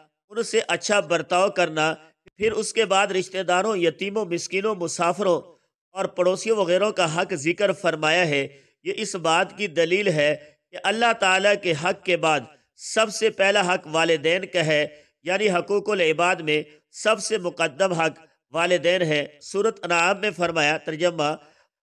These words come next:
"आप सल्लल्लाहु अलैहि वसल्लम उनसे कह दीजिए कि आओ, मैं तुम्हें पढ़कर सुनाऊं कि तुम्हारे रब ने तुम पर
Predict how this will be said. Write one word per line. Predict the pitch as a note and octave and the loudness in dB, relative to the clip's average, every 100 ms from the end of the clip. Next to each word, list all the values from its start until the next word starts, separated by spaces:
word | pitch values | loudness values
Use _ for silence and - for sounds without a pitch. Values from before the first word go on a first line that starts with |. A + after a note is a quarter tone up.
| D#3+ | -2
"आप | F3 A3 | 0 2
सल्लल्लाहु | G3+ G#3+ G#3 G#3 G#3+ A3 G#3 | 0 -2 0 2 2 2 2
अलैहि | F#3 F3+ G3 | 2 2 2
वसल्लम | F3+ F#3 F3+ G#3+ G#3+ | 0 0 0 0 -4
उनसे | G3+ - G#3 | -6 -4 -2
कह | A3+ A3 | 0 0
दीजिए | F#3+ F#3 E3 D#3 | -2 -2 2 2
कि | D#3 - _ _ - | 0 -6 _ _ -12
आओ, | F3 F3+ G3+ F3+ - | -2 2 4 2 0
मैं | C#3+ F#3 | -4 -4
तुम्हें | G#3 G3+ E3+ D#3 D3+ D#3 _ _ _ | -2 -4 -2 -2 -2 -12 _ _ _
पढ़कर | G3 G#3+ G#3+ G3+ | -6 -4 -2 -2
सुनाऊं | - F#3 F3+ F3 D3+ - | -2 -2 0 0 -2 -8
कि | E3+ | -8
तुम्हारे | E3+ F3 F3+ F3 | -6 -2 2 2
रब | D#3+ F#3+ F#3 | 2 0 0
ने | D#3+ D3+ | 0 -2
तुम | D3+ D3+ _ F#3+ | -6 _ _ -20
पर | F3 G3 | -4 -2